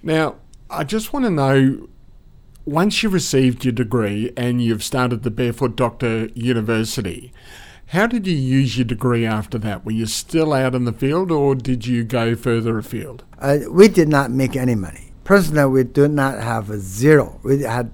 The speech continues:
Speaker 2: zero salary. We only had work point. So we joined the distribution of grains at the end of the day.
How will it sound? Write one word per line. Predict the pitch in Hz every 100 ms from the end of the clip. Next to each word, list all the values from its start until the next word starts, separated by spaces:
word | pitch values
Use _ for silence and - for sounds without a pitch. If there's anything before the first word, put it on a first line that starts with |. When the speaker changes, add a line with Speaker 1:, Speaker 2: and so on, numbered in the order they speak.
| -
Speaker 2:
zero | - - 143 165 139
salary. | 110 104 82 71 - -
We | 127 165
only | 185 180
had | 139 131
work | 120 147 156
point. | - 92 73 - -
So | - 165
we | 156 143
joined | 127 156 160 151
the | 127
distribution | 117 139 - 131 123 135 113 113
of | 104 101
grains | 117 113 104 - - - - - -
at | 95
the | 90
end | 92 90
of | -
the | -
day. | - -